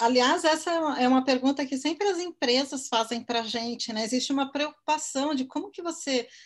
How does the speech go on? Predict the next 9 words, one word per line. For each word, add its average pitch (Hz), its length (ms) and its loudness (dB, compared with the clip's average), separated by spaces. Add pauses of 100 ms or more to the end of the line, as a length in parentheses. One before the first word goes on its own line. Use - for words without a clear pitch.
(340)
é, 202 260 0
denomina 240 880 2
essa 190 260 -4
classe, 185 760 -2
né? 196 280 -8
Como 254 220 -4
você 285 200 -6
denomina 233 600 -6
esse - 240 -8